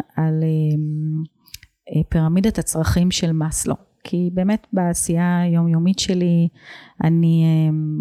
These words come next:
עוסקת במשמעות ובתפיסת ייעוד בתוך ארגונים ובערכים,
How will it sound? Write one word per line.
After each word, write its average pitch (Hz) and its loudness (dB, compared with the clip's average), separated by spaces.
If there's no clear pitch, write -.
עוסקת - -2
במשמעות 165 0
ובתפיסת 160 -4
ייעוד 190 0
בתוך - -4
ארגונים 165 -2
ובערכים, 165 -2